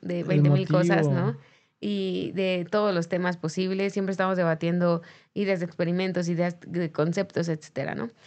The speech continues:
Speaker 1: Eh, yo escucho mucho podcast, eh, tú también, como de diferentes cosas, pero tú y yo consumimos bastante contenido de este, de, de este tipo. Y entre los podcasts que luego escuchaba, me sonaba mucho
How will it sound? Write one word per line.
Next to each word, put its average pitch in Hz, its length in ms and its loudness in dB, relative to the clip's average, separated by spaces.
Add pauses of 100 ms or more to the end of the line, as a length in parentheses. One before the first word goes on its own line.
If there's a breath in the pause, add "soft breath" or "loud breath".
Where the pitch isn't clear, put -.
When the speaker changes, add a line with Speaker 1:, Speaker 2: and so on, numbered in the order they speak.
(300 loud breath)
Speaker 1:
Eh, 208 240 -2
yo 214 100 4
escucho 208 300 0
mucho 185 220 -2
podcast, 208 600 -2
eh, 175 60 -2
tú 202 160 -2
también, 190 320 -2
como 180 220 -2 (120)
de 175 100 0
diferentes 226 360 -2
cosas, 370 280 -4
pero 196 240 0
tú - 300 -4
y 226 60 2
yo 208 200 2
consumimos 190 460 0
bastante 180 440 0
contenido 175 420 0
de 170 80 2
este, 170 340 -4
de, 180 200 -4
de 175 300 0
este 170 540 -2 (100)
tipo. 233 340 -2 (580 loud breath)
Y 240 540 0 (260)
entre 220 300 2
los 214 180 2
podcasts 226 480 -2
que 190 140 -4
luego 202 180 0
escuchaba, 214 640 2
me 202 240 0
sonaba 190 420 0
mucho 190 580 0